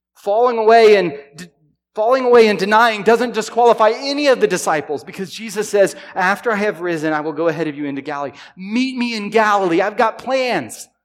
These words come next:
We've got things to do, guys. And so,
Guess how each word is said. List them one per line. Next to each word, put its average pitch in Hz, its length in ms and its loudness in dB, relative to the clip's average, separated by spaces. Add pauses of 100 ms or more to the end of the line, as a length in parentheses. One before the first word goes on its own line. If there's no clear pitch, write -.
(480)
We've 220 160 -6
got 247 240 2
things 277 300 2
to 220 120 -2
do, 247 180 0
guys. 180 600 0 (2000)
And 165 120 -8
so, 190 420 2